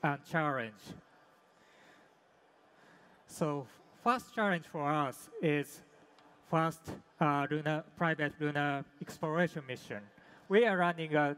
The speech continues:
team Hakuto, which is the front runner of the private lunar exploration mission in the world. Most of you probably think that the space development has been done by only nations.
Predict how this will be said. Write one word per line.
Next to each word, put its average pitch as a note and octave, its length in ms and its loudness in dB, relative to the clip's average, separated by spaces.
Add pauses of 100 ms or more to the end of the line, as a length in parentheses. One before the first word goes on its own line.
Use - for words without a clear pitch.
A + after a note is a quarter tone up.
team E3 200 4
Hakuto, D3 680 -2 (320)
which D3+ 260 2
is C#3 260 0 (240)
the D3+ 120 4
front E3 320 -4
runner D#3 480 4
of C3+ 160 -2
the C3+ 100 0
private D3 640 0
lunar D3 220 2
exploration D3+ 680 -2
mission C#3 280 -6
in A#2+ 120 -6
the A#2 100 -2
world. A2+ 400 0 (2000)
Most C4+ 220 2
of G3 160 0 (500)
you G#3+ 360 2 (180)
probably F#3 480 4
think E3+ 300 -2
that D3 200 6
the C#3 120 -4
space F#3 300 -2 (100)
development D3 420 0 (240)
has C#3+ 140 4
been C3+ 240 -8
done C3+ 240 4
by A#2 280 2 (140)
only C3+ 400 -4
nations. B2+ 560 -6